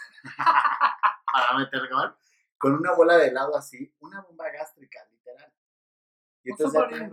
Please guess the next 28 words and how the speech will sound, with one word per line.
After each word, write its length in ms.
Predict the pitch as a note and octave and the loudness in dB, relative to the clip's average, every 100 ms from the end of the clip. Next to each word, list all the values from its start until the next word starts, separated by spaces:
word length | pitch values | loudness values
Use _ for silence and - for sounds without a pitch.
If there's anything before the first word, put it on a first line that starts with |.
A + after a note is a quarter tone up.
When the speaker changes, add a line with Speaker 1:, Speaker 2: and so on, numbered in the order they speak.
| C3+ | -6
Speaker 1:
trae- 80 | |
Speaker 2:
una 140 | C3 C#3 | -6 -12
cosa 160 | D#3 D3+ | -12 -6
así. 120 | C3+ | 0
Speaker 1:
no 140 | D#3+ | 0
sé 200 | E3+ F3 | -2 -10
cómo 140 | F3 E3+ | -16 -18
se 140 | D3 | -16
llamaba 300 | C#3 C#3+ C#3+ | -16 -18 -20
eso, 120 | - - | -20 -6
Speaker 2:
Ah, 180 | A#2 A#2 | -6 -4
ya, 80 | A2 | -8
Speaker 1:
pero 140 | A#2 B2+ | -6 -6
Speaker 2:
no 60 | B2+ | -4
Speaker 1:
era 80 | |
Speaker 2:
tengo 120 | C3+ D3+ | -4 -2
Speaker 1:
una 160 | D#3+ | -2
Speaker 2:
idea. 80 | D3+ | -2
Speaker 1:
gloria, 440 | D3 D3 D3 D3 D3+ | -4 0 0 0 -6
entonces 300 | D#3 C#3 - | -8 -16 -18
te 100 | A#2+ | -20
lo 120 | A#2 | -20
comías 580 | _ A#2+ D3 E3+ - - | _ _ -20 -20 -20 -20
y 40 | |
ya, 80 | _ _ | _ _
muy 100 | _ | _
a 100 | _ | _
gusto. 200 | _ _ | _ _